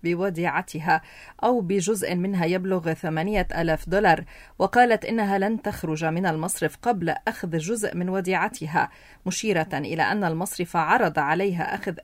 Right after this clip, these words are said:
أي مبلغ على سعر صرف ثمانية آلاف ليرة ولم توافق. زرازير أكدت أنها دخلت المصرف لتطالب بقسم من وديعتها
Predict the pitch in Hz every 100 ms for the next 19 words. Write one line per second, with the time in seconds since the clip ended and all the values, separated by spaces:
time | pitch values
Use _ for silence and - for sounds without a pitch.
0 | - 269 269 226 214 196 208 185 185 180
1 | - 262 208 - - 208 - - 185 233
2 | 220 208 - 220 208 190 185 233 262 254
3 | - - - 190 147 - - - - -
4 | - - - - 214 294 277 330 277 285
5 | 262 262 - 262 247 240 240 240 233 226
6 | 254 247 - 226 240 240 277 339 302 170
7 | 175 - - 180 151 160 160 190 185 240
8 | 240 214 208